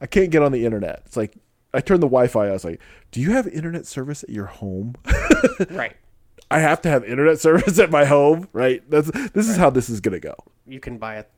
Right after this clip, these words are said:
Speaker 2: a, a cellular card. We can slide it into the,
Speaker 1: <laughs>
Speaker 2: that
Speaker 1: Or you
Speaker 2: computer.
Speaker 1: can call up your local internet provider, and they'll install a thing in your home.
Speaker 2: Yeah.
Speaker 1: You'll get the internet.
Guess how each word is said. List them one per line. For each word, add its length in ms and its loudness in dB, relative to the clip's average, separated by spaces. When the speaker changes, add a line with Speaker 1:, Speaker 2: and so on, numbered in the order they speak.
Speaker 2:
a, 60 -20
a 80 -20
cellular 420 -12
card. 320 0
We 60 -10
can 120 -16
slide 320 -12
it 40 -6
into 140 -4
the, 300 -8
Speaker 1:
<laughs> 0 -
Speaker 2:
that 160 -6
Speaker 1:
Or 440 -10
you 40 -18
Speaker 2:
computer. 380 -2
Speaker 1:
can 100 -4
call 360 -4
up 160 -6
your 120 -4
local 420 -8
internet 260 -10
provider, 440 -12
and 100 -12
they'll 220 -12
install 640 -16
a 60 -20
thing 140 -20
in 180 -20
your 100 -20
home. 260 -18
Speaker 2:
Yeah. 180 -20
Speaker 1:
You'll 120 -16
get 180 -12
the 120 -2
internet. 340 -10